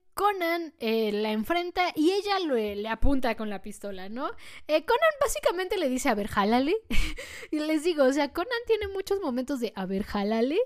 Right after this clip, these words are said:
ah, jálale, ba-, ba-, tírala, tira, tira". <laughs> "Tú, usted dispare". Y básicamente eso es,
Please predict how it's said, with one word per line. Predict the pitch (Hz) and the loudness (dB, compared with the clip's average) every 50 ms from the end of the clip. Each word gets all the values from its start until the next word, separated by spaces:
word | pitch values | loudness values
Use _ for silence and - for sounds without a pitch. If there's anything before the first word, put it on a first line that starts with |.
| - - | -2 -4
ah, | - 214 - 208 - | -12 -10 -10 -8 -2
jálale, | - - 233 226 262 330 440 427 440 415 381 330 254 - - - 214 208 | 0 0 2 2 2 2 2 2 2 0 0 -2 -4 -6 -8 -10 -12 -12
ba-, | 196 190 220 214 214 214 | -8 -8 -8 -8 -8 -10
ba-, | 202 196 202 208 214 220 220 202 - | -14 -14 -12 -12 -12 -12 -10 -2 0
tírala, | 269 311 427 539 466 320 233 196 185 - - - - | 2 2 4 2 2 0 0 -4 -6 -12 -14 -4 0
tira, | 330 415 480 415 294 233 | 2 2 4 4 2 0
tira". | - - 392 494 494 - - | 0 0 2 2 2 0 -2
<laughs> | - - - 302 349 381 453 508 587 605 622 605 571 554 523 523 494 - - - - | -2 0 2 4 2 2 0 -2 -6 -8 -10 -10 -12 -12 -12 -14 -14 -16 -18 -14 -2
"Tú, | - 415 427 571 554 539 508 | 2 4 6 6 8 8 8
usted | - - - 539 480 480 508 | 6 8 8 8 8 10 8
dispare". | 453 - - - 254 233 214 202 214 233 - - | 4 2 2 0 -2 -2 0 -4 -6 -6 -6 -2
Y | 294 320 | 0 0
básicamente | 277 262 302 381 - - - 523 - 392 302 294 302 311 311 320 294 285 | 4 10 10 10 10 10 4 2 2 2 2 2 0 0 0 0 2 0
eso | 302 - - 285 269 254 | 2 0 0 0 2 2
es, | 247 233 233 240 - | 2 2 0 0 -2